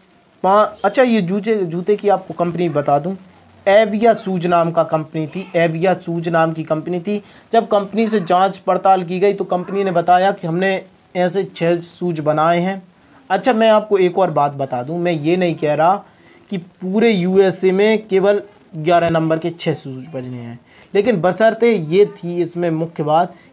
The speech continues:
कि ये एक एविया कंपनी के थे और एविया कंपनी ने ये कहा था कि हमने इस प्रकार के only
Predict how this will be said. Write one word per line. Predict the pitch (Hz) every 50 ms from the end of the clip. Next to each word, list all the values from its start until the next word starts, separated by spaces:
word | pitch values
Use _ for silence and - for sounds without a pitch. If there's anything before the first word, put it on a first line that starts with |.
| _
कि | - 180
ये | 175 175 220 226 220 - - - -
एक | 196 208 214 - - - _
एविया | 196 190 202 185 214 208 220
कंपनी | 214 214 180 170 160 170 165 160 156
के | 139 151
थे | 143 - 143 135 123 - - - - _
और | 190 202 202 - -
एविया | 185 190 190 190 202 226
कंपनी | 220 220 202 190 180 190 202 202
ने | 196 190
ये | 175 160 170 185
कहा | 170 170 165 156 156 156
था | 160 190 196
कि | 165 165
हमने | 160 175 190 196 202 - -
इस | 196 185 -
प्रकार | - 196 175 170 180 175 175 175
के | 175 190
only | 196 190 165 165 165 175 185